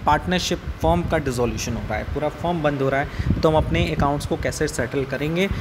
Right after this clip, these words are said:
So उसके लिए कुछ स्टेप्स हैं। Section forty-eight, forty-nine and fifty-five of Partnership Act specify the mode of settlement of account on the dissolution of partnership firm.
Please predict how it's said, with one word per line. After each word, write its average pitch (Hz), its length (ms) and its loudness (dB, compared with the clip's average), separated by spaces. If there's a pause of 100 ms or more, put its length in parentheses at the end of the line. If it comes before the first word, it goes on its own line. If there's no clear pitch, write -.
(160)
So - 120 2
उसके 147 240 4
लिए 147 100 4
कुछ 147 200 0
स्टेप्स - 440 2
हैं। 196 120 2 (1400)
Section 214 540 2
forty-eight, 202 580 2 (200)
forty-nine 180 480 4
and 175 160 0
fifty-five 185 640 2
of 180 180 2
Partnership 170 540 0
Act - 300 -4
specify 196 640 2
the 170 60 4
mode 180 380 4
of 175 120 -4
settlement 180 560 0
of 165 160 -6
account 156 440 -4
on 151 120 0
the 147 160 0
dissolution 165 480 2
of 143 80 0
partnership - 480 0
firm. 156 180 2